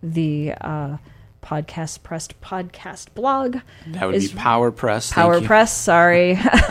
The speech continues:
Speaker 1: I try.
Speaker 2: Yeah, and
Speaker 1: Um,
Speaker 2: there, there are more
Speaker 1: yeah.
Speaker 2: tips here, and we encourage you
Speaker 1: To
Speaker 2: to
Speaker 1: check it out
Speaker 2: to check
Speaker 1: on your
Speaker 2: out.
Speaker 1: own. I just
Speaker 2: Yeah.
Speaker 1: pulled a couple little things, you know, but it's really good information. They usually have really good information. We've,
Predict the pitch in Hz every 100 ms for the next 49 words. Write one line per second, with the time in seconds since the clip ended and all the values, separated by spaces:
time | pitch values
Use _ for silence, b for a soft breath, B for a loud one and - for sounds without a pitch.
0 | 311 - - 359 - - B B B B
1 | B - - 254 220 170 165 165 131 92
2 | 190 190 185 196 214 165 214 240 196 185
3 | 156 156 151 - 135 131 123 120 117 123
4 | 123 123 110 120 120 120 - 202 107 202
5 | 196 180 160 - - 110 180 165 160 156
6 | 151 156 165 170 - - - 208 190 -
7 | 208 196 190 180 170 160 180 165 147 160
8 | 170 151 151 170 180 254 349 320 240 202
9 | 185 175 180 165 160 175 175 180 175 165
10 | 143 143 143 160 147 147 151 156 147 151
11 | 156 156 -